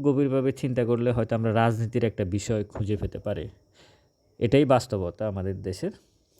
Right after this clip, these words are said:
আমরা এটা খুঁজে নিতে পারি, খুঁজে দেখতে পারি। আরেকটা বিষয় হচ্ছে নির্বাচন, আহ, তফসিল এই সপ্তাহে দিবে, আহ, তারপরে গিয়ে ফেব্রুয়ারিতে নির্বাচন হচ্ছে।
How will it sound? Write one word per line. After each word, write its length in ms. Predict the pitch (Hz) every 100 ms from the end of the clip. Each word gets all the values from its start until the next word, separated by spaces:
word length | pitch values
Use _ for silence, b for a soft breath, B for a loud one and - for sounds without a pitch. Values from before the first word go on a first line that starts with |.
| _ _ _ _ _ _ _
আমরা 240 | - 110 107
এটা 120 | 107
খুঁজে 260 | - 107
নিতে 240 | 107 98 98
পারি, 220 | 110 104
খুঁজে 280 | 98 113 107
দেখতে 260 | 135 135
পারি। 240 | 92 87 - - _ -
আরেকটা 300 | 131 131 170
বিষয় 240 | 160 165
হচ্ছে 360 | 160 - 123 220 _ _ _ _ _ _ - b b b b
নির্বাচন, 460 | 123 131 131 135 127 _ -
আহ, 500 | 113 113 107 98 95 - _ _ _
তফসিল 400 | 139 127 - 120
এই 80 | 123
সপ্তাহে 320 | 123 123 127
দিবে, 280 | 117 113 202 - _ _ _ _ _ _ _ _ _ _ _ _ _ _ _ _ -
আহ, 420 | - 78 80 62 - -
তারপরে 480 | 120 98 120 113 98
গিয়ে 420 | 104 104 101 92 127
ফেব্রুয়ারিতে 400 | 107 120 113 117
নির্বাচন 440 | 113 110 120 139
হচ্ছে। 380 | 123 113 -